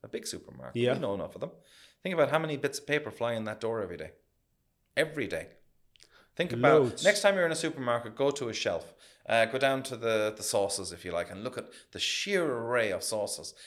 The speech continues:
Speaker 1: and imagine how many suppliers are delivering those. Imagine all the little bits of paper which come with each delivery. Think about the more fast-moving ones,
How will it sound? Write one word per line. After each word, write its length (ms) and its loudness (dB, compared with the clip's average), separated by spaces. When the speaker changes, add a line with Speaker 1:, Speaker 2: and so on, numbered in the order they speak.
Speaker 1:
and 100 -2
imagine 300 -2
how 140 0
many 160 -4
suppliers 540 0
are 80 -10
delivering 400 -8
those. 240 -12
Imagine 360 -4
all 200 4
the 80 -4
little 200 -6
bits 180 -10
of 80 -16
paper 240 -2
which 180 -8
come 140 -4
with 100 -8
each 280 -14
delivery. 340 -8
Think 180 0
about 180 2
the 60 -6
more 200 2
fast-moving 680 2
ones, 260 -10